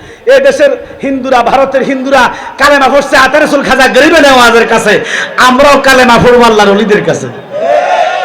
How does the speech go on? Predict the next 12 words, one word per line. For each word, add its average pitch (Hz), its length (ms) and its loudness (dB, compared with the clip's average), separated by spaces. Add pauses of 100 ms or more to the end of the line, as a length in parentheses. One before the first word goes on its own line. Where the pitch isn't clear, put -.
(300)
যতক্ষণ 294 440 2
না 370 380 4 (260)
আল্লাহর 311 400 2
ওলিদের 381 340 4
হাতে 330 280 0
হাত 370 300 2
দিয়া 349 200 4 (380)
কালেমা 311 420 2
না 277 240 4
পড়ছেন, 277 480 2 (240)
ইয়া 311 140 2
আইয়ুহাল্লাযীনা 320 1120 2